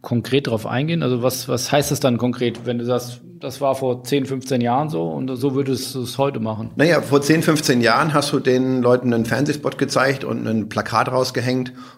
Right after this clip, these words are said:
Speaker 2: und hast ihnen eine Message gegeben, da gab's einen Claim und die haben das gelesen und haben das verstanden, weil sie einfach eher im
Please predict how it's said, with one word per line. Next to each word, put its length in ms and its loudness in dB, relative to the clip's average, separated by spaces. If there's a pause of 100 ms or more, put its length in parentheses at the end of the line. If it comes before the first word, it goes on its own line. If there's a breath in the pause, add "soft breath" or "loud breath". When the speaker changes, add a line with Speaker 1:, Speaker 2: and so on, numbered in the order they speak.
(100)
Speaker 2:
und 120 -2
hast 200 -2
ihnen 160 2
eine 120 4
Message 380 2
gegeben, 280 2
da 80 2
gab's 260 -2
einen 100 -2
Claim 380 4
und 260 -2
die 80 0
haben 100 0
das 140 -2
gelesen 400 2
und 60 -2
haben 120 -2
das 160 -6
verstanden, 500 -4
weil 200 0
sie 120 -2
einfach 380 -6
eher 320 0
im 220 -4